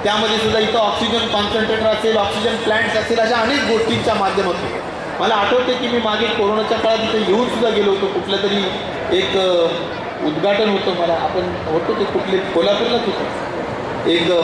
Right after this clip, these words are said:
फॅक्ट-, एका लॅबोरेटरीचं का कशाचं तरी, एका एमआरआय मशीनचं, पवार, पवार, हां? हां, ती पण होतं. तुमच्या बँकेकडे सुद्धा, तुमच्या ब्लड बँकेच्यासाठी सुद्धा आलो.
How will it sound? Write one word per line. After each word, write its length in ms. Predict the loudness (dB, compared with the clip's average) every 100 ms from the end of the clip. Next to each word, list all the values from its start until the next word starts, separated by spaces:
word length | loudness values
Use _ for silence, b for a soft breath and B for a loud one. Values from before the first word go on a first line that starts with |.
| 2
फॅक्ट-, 240 | 0 0
एका 640 | 0 2 2 2 2 2 2
लॅबोरेटरीचं 600 | 2 4 2 2 0 0
का 100 | 0
कशाचं 360 | 0 0 0 0
तरी, 400 | 0 0 0 -4 -6 -8 -8 -8 -4
एका 400 | 0 0 0 -2 -4 -4
एमआरआय 380 | -2 0 2 2
मशीनचं, 520 | 0 0 0 -2 0 -2 -2 -6 -8 -6
पवार, 300 | 0 2 2
पवार, 400 | 2 0 2 2 0 -2 -6 -6 -6 -6 -6 -8 -6 -2
हां? 160 | 0 0 -2 -6 -6 -6 -4 -4 -2 -4 -4 -2 -2 -2 -2 -2 -2 -4 -2 -2 -2 -2 -4 -4 -2
हां, 240 | -2 0
ती 140 | 0 2
पण 100 | 2
होतं. 540 | 2 0 -2 -4 -2
तुमच्या 280 | -2 0 2
बँकेकडे 500 | 2 2 2 2 2
सुद्धा, 260 | 2 2
तुमच्या 680 | 2 2 2 2 2 2 0
ब्लड 200 | 0 2
बँकेच्यासाठी 600 | 2 0 0 0 0 2
सुद्धा 180 | 2 2
आलो. 200 | 2